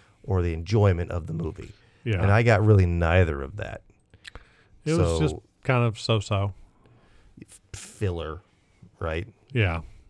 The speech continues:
Speaker 2: So filler means f-, f-, five. <laughs>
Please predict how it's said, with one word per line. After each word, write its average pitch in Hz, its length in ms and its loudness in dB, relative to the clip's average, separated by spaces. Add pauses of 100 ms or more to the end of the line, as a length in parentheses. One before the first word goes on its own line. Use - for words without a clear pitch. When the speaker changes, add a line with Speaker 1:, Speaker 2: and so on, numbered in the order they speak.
(120)
Speaker 2:
So 104 380 0
filler 143 400 2
means 107 460 -2 (420)
f-, - 240 -20 (220)
f-, - 240 -14 (340)
five. - 880 -4
<laughs> - 40 -20